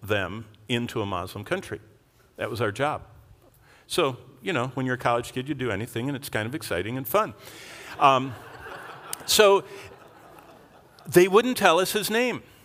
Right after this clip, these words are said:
And see, now that I pieced together, in February, I finally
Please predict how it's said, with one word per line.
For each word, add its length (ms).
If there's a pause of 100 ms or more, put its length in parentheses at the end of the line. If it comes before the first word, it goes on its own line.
(320)
And 100
see, 160
now 280
that 120
I 80
pieced 380
together, 560 (680)
in 140
February, 440
I 40
finally 540